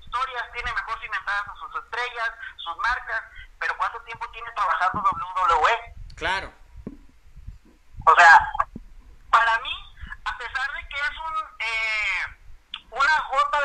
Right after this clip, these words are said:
Speaker 1: dentro de un vaso de agua, si quieres verlo de esa forma, eh, el, el haber ganado en los ratings así el día de ayer, eh, All Elite Wrestling contra N X T,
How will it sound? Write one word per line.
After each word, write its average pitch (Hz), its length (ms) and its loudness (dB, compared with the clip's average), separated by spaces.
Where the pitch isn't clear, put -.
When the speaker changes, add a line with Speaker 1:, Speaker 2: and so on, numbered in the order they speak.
Speaker 1:
dentro 208 280 2
de 220 100 -4
un 254 140 -6
vaso 247 280 -2
de 233 80 2
agua, 226 320 4
si - 140 -18
quieres 214 260 -4
verlo 220 240 0
de 214 80 -2
esa 214 200 -4
forma, 196 360 -2
eh, 165 640 -2
el, 165 280 -2
el 165 100 0
haber 175 300 2
ganado 220 760 0
en 165 220 -6
los 175 160 0
ratings 208 480 -4
así 190 680 -6
el 147 200 -10
día 180 100 -6
de 185 140 -6
ayer, 185 200 -12
eh, 151 200 -2
All 175 140 0
Elite 196 200 -8
Wrestling 196 320 -8
contra 151 320 -4
N 170 160 -8
X - 180 -12
T, 190 200 -6